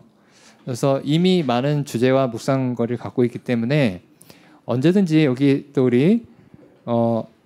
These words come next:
이 앞에 이제 청년이 조한양 집사님이신데, 에, 오늘 또 이렇게 마이크를 또 전달해 주시기로 헌신하시기로 결단하셔서,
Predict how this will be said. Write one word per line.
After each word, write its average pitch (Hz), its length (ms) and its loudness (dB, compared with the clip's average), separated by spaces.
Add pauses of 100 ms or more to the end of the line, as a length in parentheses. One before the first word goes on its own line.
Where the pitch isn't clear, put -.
(100)
이 135 80 -2
앞에 131 240 -2
이제 135 160 -4
청년이 185 500 0
조한양 151 480 0
집사님이신데, 101 1040 -4 (400)
에, 98 380 -6
오늘 135 240 2
또 123 180 0
이렇게 107 320 -2
마이크를 120 680 0
또 143 420 -2
전달해 131 400 0
주시기로 110 380 -4
헌신하시기로 147 1120 -2
결단하셔서, 123 880 -2